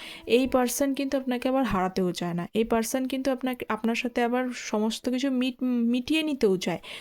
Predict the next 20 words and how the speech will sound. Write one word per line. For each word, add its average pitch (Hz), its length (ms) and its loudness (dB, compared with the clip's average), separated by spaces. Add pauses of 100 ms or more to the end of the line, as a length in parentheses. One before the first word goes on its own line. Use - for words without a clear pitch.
(120)
ফুল 285 200 2
কার্ড 285 240 2
এসছে 285 240 0
মানে 294 200 -2
ফুল 277 340 2
যেরকম 277 360 0
ফুলিশ 247 300 0
অ্যাকশনকে 269 480 0
বোঝায়, 208 300 2
তেমনি 247 260 0
নিউ 254 200 2
বিগিনিংকেও 214 640 2
বোঝায়। 170 300 -4 (400)
আপনার 220 200 2
সাথে 277 220 2
সব 269 160 -2
কিছু 285 220 -2
মিটিয়ে 285 380 2
নিতেও 254 320 0
চায়। 175 240 -2